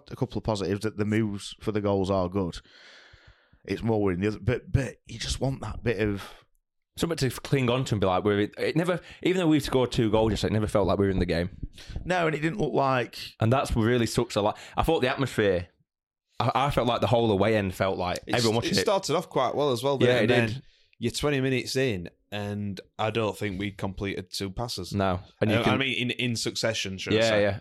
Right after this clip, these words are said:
Speaker 2: And you're suddenly then thinking, ev-, everyone in, cr-, in the away end thinking, "We're not in this game again."
Speaker 3: Yeah.
Speaker 2: And that's when I think,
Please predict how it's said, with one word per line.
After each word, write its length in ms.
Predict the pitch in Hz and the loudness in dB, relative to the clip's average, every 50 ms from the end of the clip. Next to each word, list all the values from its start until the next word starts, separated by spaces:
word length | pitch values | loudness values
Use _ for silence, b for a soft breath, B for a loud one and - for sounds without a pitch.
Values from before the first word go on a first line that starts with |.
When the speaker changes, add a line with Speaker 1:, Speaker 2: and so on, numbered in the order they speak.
| - - | -2 0
Speaker 2:
And 80 | 110 | 2
you're 80 | 110 104 | 2 2
suddenly 260 | - - 127 123 110 | 2 0 0 0 2
then 180 | 104 110 107 101 | 2 0 0 0
thinking, 560 | - 110 110 110 104 - 92 92 92 95 - - | 0 0 0 0 -2 -4 -6 -6 -6 -6 -4 -4
ev-, 160 | 117 120 120 | -2 -2 0
everyone 320 | - 135 131 123 120 113 | 0 0 2 4 4 4
in, 140 | 107 104 92 | 2 0 -2
cr-, 160 | - - 110 - - | -2 -2 -2 0 0
in 160 | 110 104 101 | 2 2 2
the 80 | 98 98 | 2 2
away 200 | 95 107 113 107 | 2 2 2 2
end 140 | 101 92 | 0 0
thinking, 400 | 90 90 92 87 - 85 87 - - _ b b b b b b b b b b b b b | -2 -2 -4 -2 -2 -4 -4 -4 -8 _ b b b b b b b b b b b b b
"We're 140 | - 101 98 | 0 2 2
not 100 | 98 - | 2 0
in 80 | 90 | 0
this 140 | 90 90 - | -2 -2 0
game 240 | - 92 98 98 90 | 0 0 0 2 0
again." 280 | 82 87 92 92 85 - - _ _ _ _ _ - | 2 2 0 0 0 -4 -12 _ _ _ _ _ -10
Speaker 3:
Yeah. 160 | 110 98 87 - - | -8 -8 -8 -8 -4
Speaker 2:
And 140 | - 101 104 | -2 0 2
that's 220 | 113 117 - - | 2 0 0 0
when 120 | - 107 101 | 0 2 2
I 60 | 95 | 2
think, 380 | - - 104 104 98 90 - | 0 0 0 0 0 -4 -6